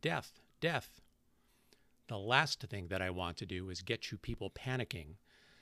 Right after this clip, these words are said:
Since some of my supporters think I am a messianic king,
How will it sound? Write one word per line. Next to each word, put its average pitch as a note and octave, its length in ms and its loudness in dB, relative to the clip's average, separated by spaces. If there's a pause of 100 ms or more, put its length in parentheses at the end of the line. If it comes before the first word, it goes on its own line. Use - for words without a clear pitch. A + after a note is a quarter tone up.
(160)
Since - 280 4
some F3 220 6
of G#2+ 120 4
my F#2 160 2
supporters F#2 600 -2
think A#2+ 380 -2 (120)
I B2+ 140 6
am A2+ 300 2
a F2 40 -2
messianic F2+ 800 -2
king, E2 320 -4